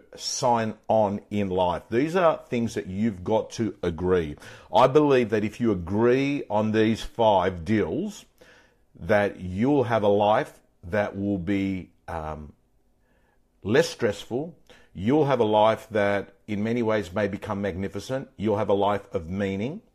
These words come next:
You'll have a life that will have less, uh, depression and anxiety, and you'll have a life of substance. So, guys and girls, let's move on.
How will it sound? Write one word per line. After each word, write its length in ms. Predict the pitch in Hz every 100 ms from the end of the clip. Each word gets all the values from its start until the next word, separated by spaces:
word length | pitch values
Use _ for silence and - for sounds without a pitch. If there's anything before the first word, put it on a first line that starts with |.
| - - -
You'll 220 | - 107 113
have 140 | 107
a 40 |
life 300 | 101 101 104 -
that 240 | 98 95
will 360 | 101 101 101 95
have 340 | 98 90 -
less, 500 | 95 107 113 - - - -
uh, 220 | 95 92
depression 800 | 87 101 - - 101 - 104 104
and 140 | 98 98
anxiety, 760 | 98 87 92 92 95 98 139 143 _ _ - - - _ -
and 560 | 101 101 98 95 98 - - _ -
you'll 260 | 92 113 101
have 160 | 107
a 60 | 98
life 540 | 98 101 98 - - - -
of 120 | 92
substance. 880 | - - 92 73 - 78 69 - - _ _ - - _
So, 380 | - - 107 98
guys 400 | 90 113 123 135
and 160 | 117 98
girls, 400 | 101 98 95 -
let's 340 | 98 110 110
move 320 | 104 98 95 85
on. 320 | 85 78